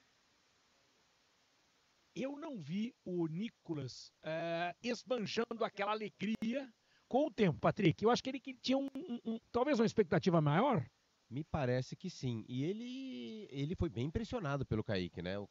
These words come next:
Speaker 2: Kaique vendeu caro essa medalha de prata,
Speaker 1: É
Speaker 2: vendeu
Speaker 1: ver-, e
Speaker 2: muito caro.
Speaker 1: É, e, mas o Kaique fez o índice também, isso é legal, né?
Speaker 2: É.
Speaker 1: Ele já tinha o cem e, e o Kaique usou o que ele tem de melhor, que é a velocidade dele.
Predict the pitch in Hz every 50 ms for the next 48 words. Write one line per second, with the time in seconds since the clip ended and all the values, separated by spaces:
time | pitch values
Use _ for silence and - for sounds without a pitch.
0 | _ _ - 107 - - 107 107 120 120 - 151 123 143 127 107 101 120 165 -
1 | - - 165 175 160 131 - 120 110 107 104 101 101 98 87 101 - - 95 87
2 | 80 - 147 143 139 175 214 110 - - 117 123 - - - - 180 120 110 101
3 | 98 85 78 151 151 139 - - - - 208 - 262 254 - 294 320 - - -
4 | 285 302 214 240 247 247 233 - - - 240 202 165 151 147 143 123 - 233 233
5 | 220 175 165 139 123 117 135 170 - 92 87 80 - - - 156 185 180 196 202
6 | 190 - 202 196 170 139 - - 190 196 226 262 277 262 220 185 151 - - -
7 | - _ - 214 254 - - 269 240 226 254 277 - - 294 294 226 135 - 233
8 | 247 269 320 - - _ _ _ _ _ - 202 - - - 254 254 254 - -
9 | 233 226 226 214 233 262 269 254 226 214 180 151 - - 170 175 185 185 208 220
10 | - - 233 240 247 262 311 311 311 269 180 135 107 104